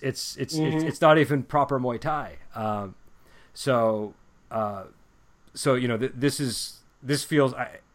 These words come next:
Speaker 1: this feels like it was one of the very early, real, authentic Muay Thai films. A-, and again, we did see some of those other ones, Dion, too. The, uh, um, the Duel of Fists movie and the Tournament film as well.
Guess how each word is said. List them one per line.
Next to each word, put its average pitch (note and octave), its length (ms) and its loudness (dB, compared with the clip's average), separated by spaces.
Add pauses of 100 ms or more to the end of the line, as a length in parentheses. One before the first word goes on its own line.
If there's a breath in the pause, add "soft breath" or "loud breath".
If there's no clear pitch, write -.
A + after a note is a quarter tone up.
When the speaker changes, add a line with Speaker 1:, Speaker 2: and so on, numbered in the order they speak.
Speaker 1:
this C3+ 160 -6
feels D3 220 0
like C3 120 0
it C3+ 60 -4
was G#2 140 -10
one A#2 100 -2
of G#2+ 60 -2
the F#2+ 40 -4
very A2+ 200 0
early, G#2+ 500 0 (220)
real, A2 220 0
authentic G2+ 580 -6
Muay F#2 180 -6
Thai F#2+ 260 -6
films. - 440 -14
A-, F#3 180 0
and F3 100 6
again, E3 200 8
we D3 60 6
did F3 160 6
see E3 140 -2
some C#3+ 180 2
of C3 40 0
those A#2+ 140 0
other B2+ 180 4
ones, G2 220 -4
Dion, F#2+ 320 -8
too. G#2 200 -4
The, F2+ 180 -8
uh, E2 180 -12 (420 soft breath)
um, E2+ 640 -10 (160)
the A2 80 -6
Duel A#2+ 240 2
of A#2+ 100 -2
Fists - 360 -6
movie G#2 440 -2
and F#2+ 220 -10
the F2+ 320 -8
Tournament G2+ 500 -2
film D#2+ 300 -16 (400 soft breath)
as F2+ 160 -12
well. F#2 380 -2